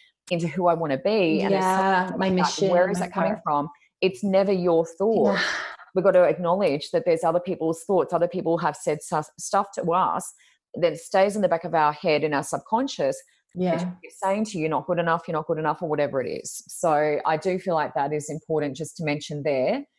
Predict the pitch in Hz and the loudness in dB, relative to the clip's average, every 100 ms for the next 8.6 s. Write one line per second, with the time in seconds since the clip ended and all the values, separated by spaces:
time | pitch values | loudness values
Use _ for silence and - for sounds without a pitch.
0 | _ - 170 156 175 185 147 143 139 120 | _ -4 -2 -2 -6 -2 0 2 0 -4
1 | 151 143 160 - 147 147 147 170 254 _ | -6 -6 -8 -6 -6 -6 -6 -8 -8 _
2 | _ _ _ 151 147 143 143 151 151 165 | _ _ _ -2 0 2 0 -2 0 2
3 | 226 220 - 180 226 - _ 214 208 190 | 4 2 0 -2 -2 -6 _ 0 0 0
4 | - - 190 - _ _ _ _ _ _ | -4 -8 -8 -10 _ _ _ _ _ _
5 | _ - 190 165 85 - - _ - 233 | _ -10 -2 0 -2 -6 -18 _ -6 0
6 | 220 220 226 226 220 - 269 202 - 262 | 2 4 4 2 0 0 2 2 2 2
7 | 269 262 254 254 277 262 - 262 240 240 | 4 4 4 0 0 0 0 0 0 0
8 | 254 233 226 240 185 | 2 2 2 2 4